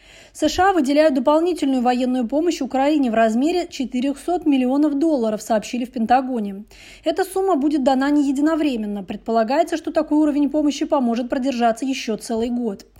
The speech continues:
После выборов в Конгресс восьмого ноября могут быть большие сложности с дальнейшей помощью Украине. Интересно, а после выборов отменить это решение будет возможно?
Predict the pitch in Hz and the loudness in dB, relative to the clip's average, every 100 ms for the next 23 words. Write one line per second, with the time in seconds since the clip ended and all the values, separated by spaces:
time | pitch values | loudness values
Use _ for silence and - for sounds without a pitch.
0 | - - - - 403 359 285 320 339 311 | -20 -20 -10 -2 0 2 2 2 2 2
1 | 311 294 285 349 302 262 269 247 247 254 | 0 0 2 0 0 -2 -2 0 0 0
2 | 269 320 349 285 311 254 302 277 285 285 | 2 2 2 2 0 0 0 2 0 -2
3 | 262 254 254 277 302 311 269 254 233 226 | -4 -4 -2 -2 -2 -2 0 0 -2 -4
4 | 302 233 220 208 233 240 - 254 254 233 | -4 -2 -4 -4 -6 -8 -2 -2 0 -2
5 | 202 202 - - - 277 339 330 247 240 | -4 -8 -16 -14 -4 -2 2 2 0 0
6 | 240 247 262 233 247 226 226 233 - 247 | 0 0 0 -4 -2 -2 -2 -4 -4 -2
7 | 247 240 233 233 254 247 247 233 226 349 | 0 0 -2 -4 -4 -4 -2 -2 -2 -2
8 | 381 302 247 233 214 190 190 | 0 0 0 -2 -4 -6 -12